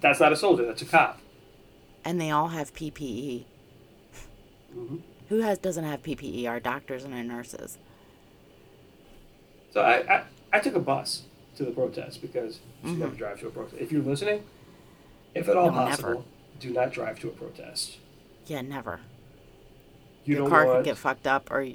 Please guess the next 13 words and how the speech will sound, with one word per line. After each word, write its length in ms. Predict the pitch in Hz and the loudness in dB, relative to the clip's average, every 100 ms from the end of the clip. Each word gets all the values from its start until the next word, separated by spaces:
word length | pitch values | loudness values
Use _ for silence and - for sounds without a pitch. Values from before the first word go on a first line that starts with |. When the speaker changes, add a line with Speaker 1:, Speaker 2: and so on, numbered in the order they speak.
| 113 | -8
Speaker 2:
they're 120 | 131 | -8
gonna 200 | 127 127 | -6 -6
know 160 | 131 139 | -4 -4
who 100 | 147 | -4
you 180 | 127 120 | -6 -2
are. 240 | 120 95 - | -2 -2 -6
<laughs> 40 | - - - - - - - - | -14 -18 -20 -20 -20 -20 -18 -4
Speaker 1:
Right. 360 | - - - 139 | -2 -2 -6 0
Don't, 360 | 135 143 - - - - - - - - - - - - - | 2 2 -2 -10 -20 -20 -20 -20 -20 -20 -20 -20 -20 -20 -8
don't 280 | 117 113 - | -4 -4 -6
expose 340 | - 113 113 | -6 -6 -8
your 100 | - | -4
face. 600 | - 170 175 170 - | 6 8 8 4 -6